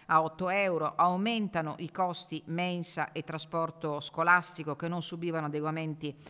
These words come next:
dal duemiladieci. Per quest'ultimo l'abbonamento annuo a far data dall'avvio dell'anno, eh, scolastico duemilaventicinque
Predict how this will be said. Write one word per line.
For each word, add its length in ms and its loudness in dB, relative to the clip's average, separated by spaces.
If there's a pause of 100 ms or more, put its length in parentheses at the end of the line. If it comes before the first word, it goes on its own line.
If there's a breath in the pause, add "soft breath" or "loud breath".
(200 loud breath)
dal 440 2
duemiladieci. 1300 0
Per 160 -6
quest'ultimo 580 -4
l'abbonamento 640 -2
annuo 380 0
a 60 -2
far 200 -2
data 240 -2
dall'avvio 600 0
dell'anno, 600 -4
eh, 120 -6
scolastico 680 0
duemilaventicinque 1000 -4